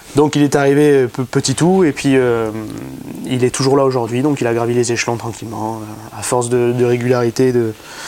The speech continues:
et de, de fiabilité surtout. Donc il a quasiment vu trois chefs dans la maison, quasiment, parce qu'il me semble que, euh,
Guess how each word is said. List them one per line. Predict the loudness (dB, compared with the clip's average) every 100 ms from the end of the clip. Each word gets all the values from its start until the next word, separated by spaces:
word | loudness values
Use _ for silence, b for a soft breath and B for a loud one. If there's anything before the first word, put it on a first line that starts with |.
| B B B B B B B
et | 0
de, | 2 4 4 2 2
de |
fiabilité | 0 0 0 0
surtout. | 0 0 0
Donc | -2 -4 0
il | 0
a | 2
quasiment | 2 0 2 2 2
vu | 2 -2
trois | 0 -2
chefs | 2 0 0 -8 -12
dans | -4 0
la | 0
maison, | 2 0 0 -6 -20 -20 _ -20 -20 -20 _ -20
quasiment, | -4 -2 0 0 -2 -8
parce | -12
qu'il | -10
me | -8 -6
semble | -4 -4
que, | -2
euh, | -2 -2 -6 -8 -10 -12